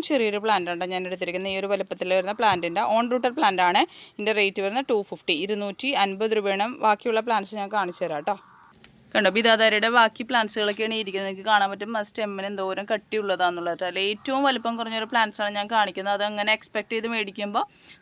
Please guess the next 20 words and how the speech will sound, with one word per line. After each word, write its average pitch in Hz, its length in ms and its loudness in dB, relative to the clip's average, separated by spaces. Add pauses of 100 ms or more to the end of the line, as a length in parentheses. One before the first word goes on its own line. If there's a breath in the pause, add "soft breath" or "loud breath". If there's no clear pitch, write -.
നമുക്ക് 208 280 -6
കൂടുതൽ, 208 360 -2 (320)
ഏഹ്, 180 580 0 (100)
എന്താ 190 200 0 (260)
പറയണ, 185 320 2
ആ 185 100 0 (200)
ചെടിയെക്കുറിച്ചൊരു 196 640 -4
ധാരണ 202 400 2
കിട്ടും 156 260 -10
കേട്ടോ. 226 220 -2 (340 loud breath)
അത്യാവശ്യം 202 400 -2
നല്ല 220 180 -4
ഹെൽത്തി 202 280 -4
ആയിട്ടുള്ള 214 320 -6
പ്ലാന്റ്സ് 202 300 -2
ആണ്. 220 80 -4 (120)
ടു 226 60 -8 (100)
ഫിഫ്റ്റി 233 360 -10
റുപ്പീസ് 214 300 -6
ആണ് 208 60 -4